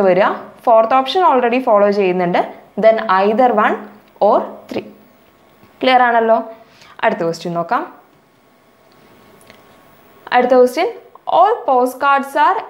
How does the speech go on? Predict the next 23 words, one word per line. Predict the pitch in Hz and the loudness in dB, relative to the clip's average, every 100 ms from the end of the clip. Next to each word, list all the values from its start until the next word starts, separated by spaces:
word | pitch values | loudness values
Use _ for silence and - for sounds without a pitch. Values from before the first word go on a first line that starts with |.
| 226 | -2
envelopes. | 220 214 180 139 - - - _ _ _ - - - | 0 0 0 -2 -8 -18 -20 _ _ _ -20 -8 0
Some | 330 392 370 | 0 0 2
postcards | 269 254 254 247 233 - 247 | 2 2 2 0 0 0 0
are | 240 196 | 0 -2
inlines. | 190 180 226 392 - - _ _ _ _ 330 | -2 -2 -2 -4 -10 -20 _ _ _ _ 0
No | 370 381 294 | 2 2 0
inland | 220 208 196 - | 0 -2 -2 -4
is | |
a | 269 | -6
stamp. | 269 208 160 175 - _ _ | -8 -10 -10 -16 -20 _ _
അപ്പൊ | - 269 | -8 -2
ഞാൻ | 262 247 | 0 2
എഴുത-, | 220 196 190 | 2 0 0
എഴുതുകയാണ്, | 208 208 208 202 190 285 - | 2 2 2 2 2 -2 0
all | 214 240 277 269 | 2 4 2 2
postcards | 190 190 - 160 151 - - - _ _ _ _ - 185 | 0 0 -2 0 -2 -6 -16 -20 _ _ _ _ -2 0
are | 226 - - - _ _ - 233 | 0 -2 -8 -20 _ _ -6 -4
envelope. | 233 202 165 - - - _ _ _ _ _ _ _ _ _ _ _ _ _ _ _ _ _ | -2 0 -2 -4 -12 -20 _ _ _ _ _ _ _ _ _ _ _ _ _ _ _ _ _
വരയ്ക്കുന്നത് | 262 262 262 254 | -2 0 2 2
മനസ്സിലാവുന്നുണ്ടല്ലോ, | 254 247 254 240 233 220 220 | 0 0 0 2 0 0 0
എല്ലാ | - 220 226 | 2 2 2
പോസ്റ്റ് | 226 214 202 202 | 0 0 -4 -2
കാർഡും | 185 226 415 | 0 0 -4